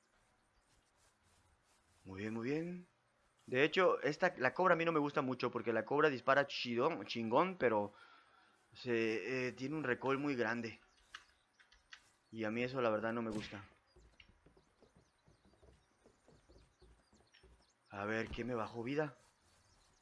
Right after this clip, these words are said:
No tengo ni idea. ¿Alguien me disparó? No sé si me dispararon o si había algo en el piso, porque luego también hay trampas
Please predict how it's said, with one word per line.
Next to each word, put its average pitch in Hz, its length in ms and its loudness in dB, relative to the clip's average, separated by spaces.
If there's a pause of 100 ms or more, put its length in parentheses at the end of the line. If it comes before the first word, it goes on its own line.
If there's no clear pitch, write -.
(920)
No 113 120 -8
tengo 135 500 -4
ni 131 120 -4
idea. 104 500 -4 (2000)
¿Alguien 143 300 2
me 135 60 2
disparó? 113 540 0
No 131 140 -4
sé 147 100 -4
si 151 120 -6
me 131 120 -2
dispararon 127 720 2 (720)
o 113 100 -14
si 110 120 -6
había 120 260 2
algo 127 160 2
en 120 80 -4
el 104 120 -4
piso, 117 380 -2
porque 113 200 -2
luego 147 180 6
también 131 260 2
hay 135 100 0
trampas 117 680 0